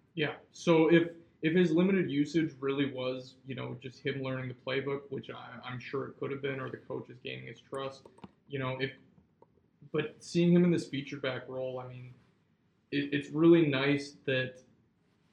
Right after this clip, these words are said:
he did have that limited usage, because prior to the S D S U game, his, his season high for carries was eight. He's had carries of five, eight, six, two, five, three, four, and then he had eleven at South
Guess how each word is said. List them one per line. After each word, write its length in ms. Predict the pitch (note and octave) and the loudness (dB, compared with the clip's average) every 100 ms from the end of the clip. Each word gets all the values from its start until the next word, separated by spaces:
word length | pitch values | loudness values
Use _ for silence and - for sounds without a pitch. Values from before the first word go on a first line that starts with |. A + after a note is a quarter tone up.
| _ _ _ _ _ _ _ _ | _ _ _ _ _ _ _ _
he 340 | _ - C#3+ C3 | _ -14 -12 -2
did 260 | C#3+ C#3 | 2 2
have 220 | C#3 C3 C3 | 0 -2 -2
that 220 | B2+ B2 | -2 -2
limited 300 | C3 C3 B2 | -4 -4 -6
usage, 360 | B2+ B2+ C3+ C3 | -6 -6 -6 -8
because 260 | C#3 - B2+ | -10 -10 -14
prior 420 | _ C#3 D3+ D3+ | _ 0 4 4
to 100 | D3+ | 2
the 180 | D3 C3+ | 0 0
S 120 | C3+ | -2
D 160 | C3+ B2+ | -4 -10
S 100 | - | -8
U 100 | C3 | -6
game, 180 | C3 B2+ | -6 -8
his, 160 | C3 - _ _ _ | -12 -12 _ _ _
his 200 | D3 D3+ | -2 -2
season 400 | - F3 E3+ D#3 B2+ | -4 -2 -2 -2 -4
high 200 | B2+ C#3 | -6 -8
for 140 | C#3 B2 C#3+ | -8 -12 -10
carries 300 | C3+ C3+ C3+ | -8 -8 -10
was 120 | C3 G2+ _ | -16 -18 _
eight. 160 | G#2 - _ _ _ _ _ _ _ - | -20 -20 _ _ _ _ _ _ _ -10
He's 160 | D#3 | -6
had 360 | D#3 D3+ D3 - | 2 4 2 0
carries 340 | D3 D3 C#3+ C#3+ | 2 4 2 0
of 180 | B2+ - - | -8 -10 -8
five, 480 | C3+ C#3 D3+ D#3 D#3 - _ _ | -6 -2 2 2 0 -8 _ _
eight, 340 | C3+ C#3 C#3+ - _ _ | -2 -2 -6 -10 _ _
six, 600 | - - C#3+ C#3+ - - _ | -14 -2 0 0 -6 -16 _
two, 480 | - C#3+ C#3 C#3 C#3+ - | -12 -6 -6 -6 -8 -10
five, 320 | C3 C3 C3+ C3+ - C3 | -10 -6 -6 -6 -12 -16
three, 360 | C3+ C3 C3 - _ | -12 -8 -10 -12 _
four, 360 | C3+ C3 B2+ B2 | -10 -8 -10 -10
and 80 | C3+ | -10
then 120 | C3+ | -8
he 80 | C3 | -6
had 100 | C3 | -4
eleven 340 | B2+ C3+ C3+ | -4 -4 -4
at 140 | C3+ - | -8 -10
South 200 | C3 | -12